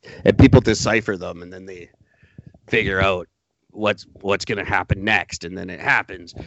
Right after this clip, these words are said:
But they're so fucking, like, if you said, "Comes de Gasson has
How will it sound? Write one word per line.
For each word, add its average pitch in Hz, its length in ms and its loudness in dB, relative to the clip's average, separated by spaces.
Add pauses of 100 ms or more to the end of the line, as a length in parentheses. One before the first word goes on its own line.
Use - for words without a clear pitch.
(220)
But 113 140 -2
they're 113 160 2
so 104 760 -2 (380)
fucking, - 800 -6
like, 101 280 0 (800)
if 117 180 -4
you 127 60 -4
said, 113 400 -4
"Comes 147 380 2
de 139 120 -4
Gasson 120 760 -2 (300)
has 120 500 -4